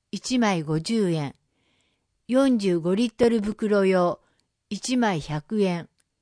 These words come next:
粗大ゴミ、一枚五百円。ゴミの持ち去り、資源物の持ち去り防止に協力してください。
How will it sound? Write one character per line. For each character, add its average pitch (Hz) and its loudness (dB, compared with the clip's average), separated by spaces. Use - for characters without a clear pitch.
粗 220 -4
大 247 4
ゴ 240 2
ミ、 175 -4
一 240 -6
枚 208 -2
五 160 -4
百 214 -2
円。 147 -2
ゴ 208 2
ミ 254 4
の 254 4
持 226 4
ち - -6
去 220 2
り、 214 -6
資 - -8
源 277 0
物 214 -6
の 160 -2
持 170 -4
ち - -8
去 247 0
り 233 0
防 226 2
止 214 -8
に 208 -2
協 233 4
力 233 -2
し - -6
て 214 -4
く 208 -10
だ 202 0
さ 180 0
い。 156 -8